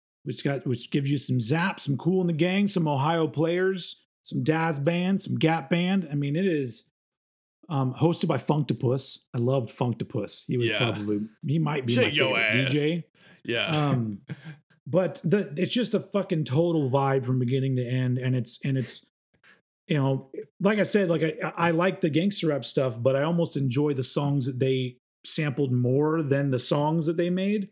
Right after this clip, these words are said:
Speaker 2: Yeah.
Speaker 1: in this particular case, and they're, they're all here,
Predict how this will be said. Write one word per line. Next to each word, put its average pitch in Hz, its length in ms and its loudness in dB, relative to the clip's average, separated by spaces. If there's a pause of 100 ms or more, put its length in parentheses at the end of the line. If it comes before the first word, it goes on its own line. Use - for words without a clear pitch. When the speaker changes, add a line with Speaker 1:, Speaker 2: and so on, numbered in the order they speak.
(200)
Speaker 2:
Yeah. 117 340 -4
Speaker 1:
in 165 120 2
this 190 160 0
particular 196 480 0
case, 202 320 0
and 170 100 2
they're, 147 160 0 (120)
they're 139 180 0
all 139 240 0
here, 117 440 -4